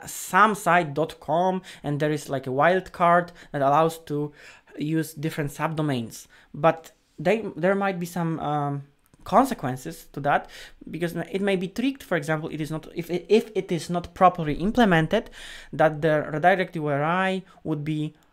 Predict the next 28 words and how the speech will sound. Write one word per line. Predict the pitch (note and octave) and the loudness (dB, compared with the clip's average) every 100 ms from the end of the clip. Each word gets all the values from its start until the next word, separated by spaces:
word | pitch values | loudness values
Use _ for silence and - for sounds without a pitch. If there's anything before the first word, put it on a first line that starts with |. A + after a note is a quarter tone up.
| _ _ _ _ | _ _ _ _
attacker | D#3+ - A#3 A#3+ A3+ G#3 | 0 6 6 6 4 6
website | F3+ F3+ - D#3+ | 4 4 2 0
dot | C#3 - | -2 -4
com | G3 F#3+ | -2 -2
slash | E3+ E3 E3 E3 | -2 2 2 2
dot | C3+ C#3+ C#3+ | 0 2 2
samsite | - D#3 D#3 C#3 C#3+ | -2 -6 -4 -6 -4
dot | B2+ B2 - | -6 -6 -2
com, | F3+ D#3+ C3+ - - | 0 0 -4 -14 -6
and | E3 E3+ D#3 | -2 -2 -2
this | E3 E3 - _ _ | -4 -4 -8 _ _
could | C#4 C4 - | -4 -4 -2
match | D3+ D3+ - | 0 0 -2
this | C3 - | -12 -4
pattern, | - B3 A#3+ C3 C3+ F#3 - - - | 4 4 4 -2 -2 -4 -10 -20 -6
and | G3 F3+ | -2 2
then | E3+ F3 D3+ | 4 4 2
authorization | C3+ C#3 C3 D3 D#3 D3+ C3+ | -4 -6 -6 -2 -2 -4 -8
code | - E3 D#3+ D#3+ D#3 B2+ | 0 4 4 4 -2 -6
or | A2+ | -8
token | - F#3 F#3 E3 D#3 D#3+ C3+ | 6 6 6 0 -2 -6 2
goes | C#3+ C#3+ C#3 - _ | 4 4 2 -8 _
to | - B2 A#2 - - | -6 -6 -6 -12 -12
attacker. | C3+ - F3+ A#2+ G2 - _ _ _ | -4 4 4 4 -10 -14 _ _ _
So | - C#3+ C#3 | -10 -6 -6
this | C#3+ C#3 G3 - | -6 -4 -4 -4
is | - D3 - | -12 -12 -12
strictly | - - A3 A#3+ - F3+ E3+ | -14 -6 -2 -2 -4 -6 -6